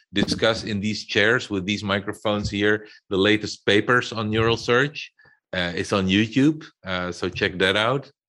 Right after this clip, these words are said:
We also do a monthly, uh, webinar and, uh, go to a lot of conferences and report from these conferences. So check out our blog on zeta alpha dot com. And, uh, we're pretty active on Twitter,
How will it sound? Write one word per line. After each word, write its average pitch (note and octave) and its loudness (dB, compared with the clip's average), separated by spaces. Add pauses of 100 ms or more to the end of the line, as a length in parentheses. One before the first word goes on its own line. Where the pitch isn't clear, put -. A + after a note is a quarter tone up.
(360)
We G2+ 2
also A2+ 2
do G2+ 0
a F#2+ 0
monthly, G2 0 (420)
uh, E2 -12
webinar G2+ 2 (440)
and, F2 -2
uh, E2 2
go F#2 4
to F#2+ 2
a - 2
lot F2+ 4
of - -6
conferences G#2 0
and E2+ -6
report E2+ -2
from E2+ -6
these E2+ -2
conferences. G2+ -2
So F2 0
check - -4
out F2 0
our D#2+ 0
blog F2+ 0
on E2+ -6 (340)
zeta F#2+ 2
alpha G#2 0
dot A2+ 0
com. A#2 -2 (520)
And, F#2+ 0
uh, E2+ 2
we're F2 -2
pretty G#2 0
active F#2 -4
on F2+ -2
Twitter, G#2 2